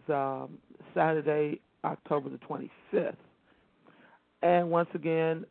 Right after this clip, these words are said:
um, I would like to welcome, uh, I see one of the members of my team on here already, uh,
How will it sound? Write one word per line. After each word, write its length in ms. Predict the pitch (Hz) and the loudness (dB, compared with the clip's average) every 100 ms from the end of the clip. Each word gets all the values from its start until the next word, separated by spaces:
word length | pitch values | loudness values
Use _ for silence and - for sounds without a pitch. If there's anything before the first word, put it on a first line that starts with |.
| - | -4
um, 440 | 160 151 143 139 143 _ _ _ _ _ _ | -2 -2 -6 -10 -16 _ _ _ _ _ _
I 320 | 147 143 143 143 | 2 2 2 0
would 240 | 135 143 | -2 -2
like 300 | 151 151 - | 2 0 0
to 100 | 147 | -8
welcome, 680 | 139 160 156 170 160 156 160 _ _ _ _ _ - | 0 2 2 0 -2 -6 -12 _ _ _ _ _ -14
uh, 120 | - | -8
I 140 | - 160 - | -2 -2 0
see 100 | 180 | 0
one 240 | 160 185 | 2 2
of 80 | 190 | 2
the 100 | 165 | 0
members 380 | 165 165 156 151 | -2 -2 -2 -2
of 100 | 160 | -2
my 140 | 151 143 - | -2 -2 -2
team 400 | 180 170 160 160 _ _ _ _ _ - | -6 -6 -10 -12 _ _ _ _ _ -2
on 200 | 156 151 | -2 0
here 220 | 165 156 | 0 0
already, 600 | 143 143 160 160 170 190 _ _ _ _ _ _ _ _ - | 0 2 2 2 -2 -6 _ _ _ _ _ _ _ _ -16
uh, 140 | 131 | -14